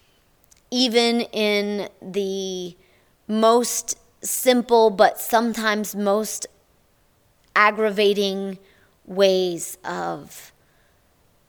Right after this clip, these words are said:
wearing masks and washing hands and being careful with where our bodies go and who we are near.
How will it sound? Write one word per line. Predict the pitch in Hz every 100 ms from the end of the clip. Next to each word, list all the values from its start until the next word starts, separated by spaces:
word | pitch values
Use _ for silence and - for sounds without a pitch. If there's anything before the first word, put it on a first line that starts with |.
| -
wearing | 202 220 220 226 214
masks | 196 185 190 185 - - - -
and | 196 185 180
washing | 202 220 208 - 202 196
hands | 175 202 208 196 190 196 196
and | - 196 196
being | 208 208
careful | 196 - 226 226 - 220 202
with | 190 185
where | 190 208 220 226 233
our | 202 190
bodies | 175 185 190 190 185 180
go | 175 208 202 208 202 196 - - - - -
and | 208 202
who | 240 247
we | 233 226
are | 202 190
near. | 190 185 185 185 185 180 180